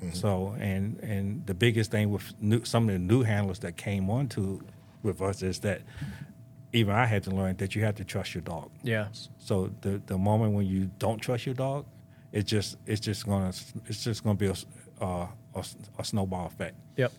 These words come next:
Speaker 2: So, um, again, I mean, like I said, you have to be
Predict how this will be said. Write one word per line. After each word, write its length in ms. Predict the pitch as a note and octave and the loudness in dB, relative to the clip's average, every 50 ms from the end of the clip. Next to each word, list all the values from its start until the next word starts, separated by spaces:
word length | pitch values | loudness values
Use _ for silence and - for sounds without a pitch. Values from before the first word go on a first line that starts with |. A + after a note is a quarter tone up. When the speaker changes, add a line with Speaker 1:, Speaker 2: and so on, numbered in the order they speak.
| - - - | -14 -20 -20
Speaker 2:
So, 360 | - - - G#2 F2 E2+ E2+ - - - - - - - - - | -12 -6 -4 -4 -4 -4 -6 -10 -14 -20 -20 -20 -20 -16 -4 0
um, 380 | G#2 G#2 G2 F#2+ F#2 F#2 F2+ F2+ - - - - - - - - - - - - - - - | 2 2 2 2 2 0 -2 -4 -6 -10 -18 -20 -20 -20 -20 -20 -20 -20 -20 -20 -20 -14 -6
again, 500 | - G2+ G2+ F#2 A2 A2 A2+ A#2+ A#2+ B2+ B2 | -4 -2 2 4 4 6 6 4 2 0 0
I 100 | A#2 G#2+ | 2 2
mean, 360 | G#2+ G#2+ G#2+ G#2 G2 G2+ G2+ A#2 | 4 4 6 4 4 2 2 2
like 200 | B2 G#2+ A2 G2+ | 2 4 4 4
I 60 | G#2+ | 2
said, 380 | G#2 - A#2 A2 G#2+ G#2+ G#2 - - - - - - - - - - - - - - - | 0 0 0 2 2 0 -2 -6 -12 -20 -20 -20 -20 -20 -20 -20 -20 -20 -20 -20 -14 -4
you 100 | A2 G#2+ F#2+ | -2 0 2
have 180 | G#2 G#2 G#2+ - | 2 2 2 0
to 60 | G#2 | 0
be 180 | G2+ G#2 G#2 | 0 0 0